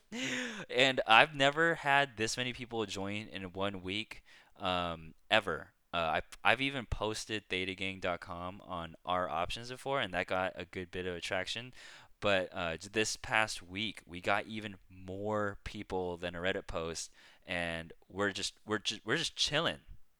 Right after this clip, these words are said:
We're chilling. Like, I d-, I'm not advertising theta gang dot com.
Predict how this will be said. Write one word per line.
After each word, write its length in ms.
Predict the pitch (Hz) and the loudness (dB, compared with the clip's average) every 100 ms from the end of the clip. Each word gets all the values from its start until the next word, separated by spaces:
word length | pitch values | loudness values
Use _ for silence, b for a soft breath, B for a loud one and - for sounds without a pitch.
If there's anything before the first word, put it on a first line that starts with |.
| _ - | _ -4
We're 140 | 110 | -4
chilling. 400 | - 131 147 98 | 2 2 2 0
Like, 120 | 87 | 2
I 120 | 82 110 | 4 4
d-, 80 | |
I'm 200 | 95 107 | 6 4
not 180 | 135 131 | 6 4
advertising 560 | 98 113 123 135 131 123 | 6 4 4 -2 -4 -4
theta 240 | 117 123 123 | -2 -2 0
gang 180 | 123 | -4
dot 200 | 123 120 | 0 -2
com. 340 | - 127 123 | -2 -4 -4